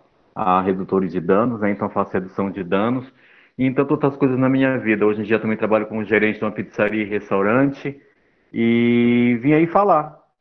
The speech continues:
sobre, né, a inserção do terapeuta ocupacional dentro do consultório na rua, que pra mim é, é maravilhoso, né, foi atendido por, por essa equipe, né, no qual a Camila,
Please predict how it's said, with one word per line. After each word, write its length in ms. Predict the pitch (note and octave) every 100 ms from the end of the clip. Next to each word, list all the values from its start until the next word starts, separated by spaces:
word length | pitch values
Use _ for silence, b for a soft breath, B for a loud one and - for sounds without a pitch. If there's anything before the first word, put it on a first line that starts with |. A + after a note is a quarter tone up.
| _ -
sobre, 260 | A#2+ A2
né, 300 | A2 F3 F#3
a 400 | - G2+ G2+ G2
inserção 340 | G2 G#2 G2+ G2+
do 240 | G2+ F#2+
terapeuta 440 | F#2 G#2 G2+ G#2 G#2
ocupacional 760 | - G2+ - F#2+ F#2+ G2 - b b b
dentro 180 | G2 -
do 80 | F#2+
consultório 440 | G#2 - G#2 G2+
na 80 | G2
rua, 260 | F2+ G2 G#2
que 80 |
pra 160 | - G2+
mim 180 | G2 G2
é, 360 | G2 F#2+ - - _ _ _ _ _ _ -
é 60 |
maravilhoso, 840 | G2 A2 A2+ A#2 G#2+ A#2+ C3 D3 D3 _ _ _
né, 460 | G2 G#2+ G#2 F#2 F2+ -
foi 180 | G2 G2
atendido 420 | F#2 G2 F#2 F#2+
por, 600 | - F#2+ F#2+ F#2 F2 - _ _ _ _ _ _ _ _ _ _ _ _ _ _ _ -
por 140 | G#2+
essa 240 | G#2 -
equipe, 460 | G2 - G#2+ C3+ A#2+
né, 200 | G2+ A#2
no 160 | G2+ F#2
qual 140 | G2
a 60 | G2
Camila, 440 | F#2+ F#2+ G2 G2